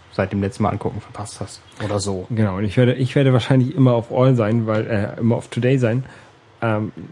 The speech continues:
Speaker 2: weil so Sachen, also wenn ich in meinen Notification Center reingucke, dann ist da so,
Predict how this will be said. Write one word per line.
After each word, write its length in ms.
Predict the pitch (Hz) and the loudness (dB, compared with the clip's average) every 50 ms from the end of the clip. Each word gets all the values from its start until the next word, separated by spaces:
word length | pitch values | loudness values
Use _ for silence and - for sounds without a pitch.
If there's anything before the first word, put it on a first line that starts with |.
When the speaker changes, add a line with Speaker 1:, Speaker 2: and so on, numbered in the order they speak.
| - - _ | -20 -12 _
Speaker 2:
weil 320 | 127 120 120 120 120 117 117 | 0 2 2 4 2 0 0
so 120 | 120 117 110 | -2 0 2
Sachen, 420 | 120 120 - - 123 123 127 - | 0 2 2 2 2 2 2 2
also 240 | - 120 110 117 120 | 0 2 2 4 4
wenn 100 | 131 147 | 4 6
ich 80 | 139 | 6
in 80 | 131 135 | 6 6
meinen 220 | 127 127 131 135 | 6 6 6 6
Notification 560 | 135 135 120 120 113 - - 139 135 147 139 120 | 6 4 4 2 -2 0 0 2 4 4 4 4
Center 200 | 123 117 113 107 | 4 2 2 2
reingucke, 340 | 113 117 110 - 117 117 117 | 2 2 2 0 0 0 2
dann 180 | 113 113 120 | 2 0 0
ist 160 | 117 117 104 117 | -2 -2 -2 -2
da 160 | 113 110 110 | -2 -2 -2
so, 300 | 107 113 110 110 110 | -2 -4 -4 -6 -6